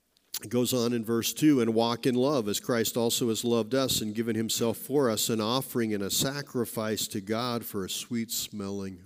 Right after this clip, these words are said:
aroma." You want to have a big life? Be an imitator of God. B I G.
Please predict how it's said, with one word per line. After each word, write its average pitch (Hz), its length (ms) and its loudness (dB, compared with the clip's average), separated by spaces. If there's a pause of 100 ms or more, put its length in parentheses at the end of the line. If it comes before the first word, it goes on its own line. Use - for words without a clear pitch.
(160)
aroma." 82 460 -10 (1600)
You 117 120 0
want 143 200 6
to 131 60 2
have 127 280 -2
a 113 60 0
big 139 600 4 (220)
life? 151 680 0 (1040)
Be 160 300 10
an 131 140 2
imitator 139 800 2
of 104 220 -2
God. 110 560 0 (840)
B 135 260 6
I 123 320 2
G. 110 560 -2